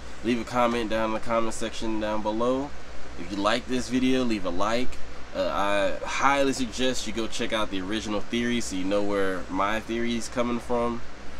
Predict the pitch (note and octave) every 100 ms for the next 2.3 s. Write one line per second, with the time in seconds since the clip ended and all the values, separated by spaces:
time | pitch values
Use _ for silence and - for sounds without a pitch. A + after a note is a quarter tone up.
0 | - - G#2+ A2 A2 G#2+ G2+ G2+ G2+ G2+
1 | G2 F#2 E2+ - - A#2 A#2+ C3 B2+ C#3
2 | D3+ E3+